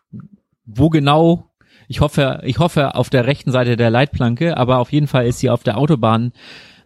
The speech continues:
äh, der Autobahn entlang gelaufen, weil das Navi das gesagt hatte.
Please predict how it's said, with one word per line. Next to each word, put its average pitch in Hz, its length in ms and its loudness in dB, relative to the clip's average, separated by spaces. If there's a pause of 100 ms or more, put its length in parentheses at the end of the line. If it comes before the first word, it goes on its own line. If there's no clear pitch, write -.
äh, - 140 -4
der 117 140 2
Autobahn 135 300 2
entlang 120 340 0
gelaufen, 123 500 0
weil 120 400 2
das 123 120 -2
Navi 123 220 -2
das 117 180 -2
gesagt 127 460 0
hatte. 131 360 0